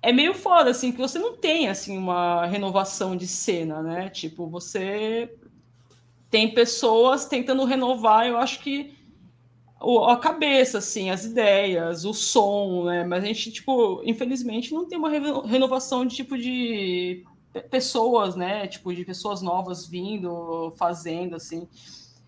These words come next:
Eu, eu vejo aqui na Alemanha pouquíssimas garotas mais jovens ou pessoas, tipo, não binárias, mas mais jovens,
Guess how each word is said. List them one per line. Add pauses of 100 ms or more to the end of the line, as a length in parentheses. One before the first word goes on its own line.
(260)
Eu,
eu
vejo
aqui
na
Alemanha
pouquíssimas
garotas
mais
jovens
ou
pessoas,
tipo,
não
binárias,
mas
mais
jovens,